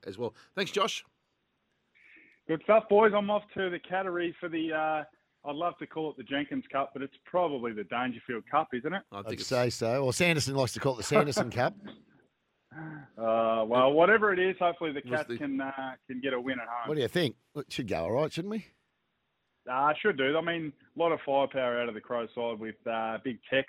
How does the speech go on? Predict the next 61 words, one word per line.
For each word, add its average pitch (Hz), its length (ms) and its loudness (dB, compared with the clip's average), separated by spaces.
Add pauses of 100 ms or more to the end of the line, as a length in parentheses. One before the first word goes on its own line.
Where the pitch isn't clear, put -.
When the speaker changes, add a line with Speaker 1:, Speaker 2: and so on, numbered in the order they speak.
Speaker 2:
and 120 160 -2
Rochelle 147 580 4 (540)
missing 143 420 0
the 120 80 -2
trip. - 320 0 (280)
So, 147 360 4
uh, 143 260 4 (220)
Speaker 3:
Well, 123 140 2
Speaker 2:
a 117 40 0
Speaker 3:
we 117 140 0
Speaker 2:
little 110 80 -6
coffee 131 360 -2
with, 117 160 -4 (160)
uh, 120 200 0
Matt, 131 200 -2 (200)
Matt 151 240 2
Crouch 170 360 2 (160)
just 156 240 -6
before 165 540 -4
and, 131 100 0
uh, 139 180 0 (100)
spiked 156 340 -4
his 120 80 -4 (100)
coffee, 170 340 -4
so 151 100 0
he'll 156 120 -2
be, 127 220 -2
uh, 127 60 2 (100)
on 127 80 0
the 117 160 -8
toilet 147 260 -2
all 113 180 0
afternoon. 110 340 -4 (240)
Speaker 3:
Yeah, 90 180 -6
that's 85 180 -6
what 85 80 -6
we 92 120 -2
want. 95 260 -6
That's 98 180 -12
what 92 120 -6
we 98 40 0
like 95 140 -4
to 92 100 -8
hear. 98 240 -2
Speaker 1:
Thanks, 180 160 2
Josh. - 400 0
Josh 170 220 0
Jenkins 170 240 0
Speaker 3:
See 160 60 4
you, 165 80 6
Speaker 1:
joining 165 160 6
us, 139 80 2
Speaker 3:
J 147 60 0
J. - 20 2
Speaker 1:
top 170 120 4
of 160 60 6
the 170 40 8
Speaker 2:
See 196 60 8
you, 208 40 6
Speaker 1:
trots. 190 120 8
Speaker 2:
boys. 196 280 2